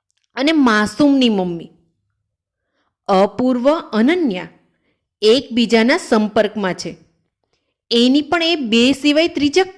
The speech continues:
કોઈને ખબર ન હતી. દોઢ દાયકા પહેલા અપૂર્વ અને અનન્યા ગળાબૂડ પ્રેમમાં હતા. સોહામણો પૌરુષી દેહ,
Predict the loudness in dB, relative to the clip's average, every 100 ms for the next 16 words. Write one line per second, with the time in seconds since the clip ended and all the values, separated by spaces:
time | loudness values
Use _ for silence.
0 | _ 0 2 2 -2 -2 0 0 0 -4
1 | -6 -12 -20 _ _ _ _ _ _ _
2 | _ _ 4 6 6 4 2 2 0 0
3 | -2 -2 -2 -2 -2 -2 0 0 0 -2
4 | -2 -4 -12 _ _ _ _ _ _ -16
5 | -6 -6 -2 0 2 2 0 -4 -8 _
6 | _ _ _ _ -8 0 4 4 2 0
7 | -2 -2 -2 -2 0 0 0 -4 -4 -8
8 | -14 -18 _ _ _ _ _ _ _ _
9 | -8 2 2 4 0 0 0 -2 -4 0
10 | 2 2 0 -6 -6 -4 -4